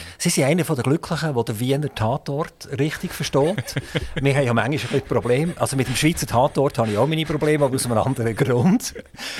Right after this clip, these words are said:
Speaker 1: Äh, und der Wiener Tatort, der eigentlich mei-, meistens recht gut gemacht ist, hat schon zum Teil Ausdrücke drin, wo man, wo man,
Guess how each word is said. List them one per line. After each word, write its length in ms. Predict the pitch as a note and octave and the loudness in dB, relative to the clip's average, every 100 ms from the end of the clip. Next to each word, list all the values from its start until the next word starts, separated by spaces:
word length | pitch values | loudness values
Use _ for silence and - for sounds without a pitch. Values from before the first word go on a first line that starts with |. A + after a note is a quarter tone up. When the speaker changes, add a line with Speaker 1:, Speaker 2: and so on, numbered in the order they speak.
| A#3 | -2
Speaker 1:
Äh, 140 | C#3 C#3 | 0 0
und 200 | B2 B2 - | -2 -4 -4
der 200 | C#3+ B2 | -4 -2
Wiener 300 | C3+ E3 - | 0 0 0
Tatort, 480 | C3 C#3 - C#3+ | -2 -2 -2 -4
der 80 | B2+ | -2
eigentlich 220 | A2+ - | -4 -2
mei-, 240 | A#2 G#2+ G2 | -2 -2 -2
meistens 360 | B2 A#2 - A#2 | -4 -4 -2 -4
recht 240 | A2 B2 - | -2 -4 -4
gut 220 | A#2+ C3 | -6 -4
gemacht 320 | A#2 B2 - | -4 -4 -4
ist, 120 | - - - | -8 -10 -4
hat 220 | C3 - | -4 -2
schon 160 | - B2+ | -4 -4
zum 100 | E3+ | -4
Teil 180 | B2 C#3+ | -4 -2
Ausdrücke 360 | C#3+ - E3+ - | -4 -4 -8 -8
drin, 340 | C3+ C3 E3 F#3 - - | -8 -6 -4 -6 -10 -4
wo 140 | B2+ | 0
man, 220 | C3 C3+ - - - | 2 2 0 -6 -10
wo 120 | C3 | -6
man, 220 | A#2+ C3+ | -4 -4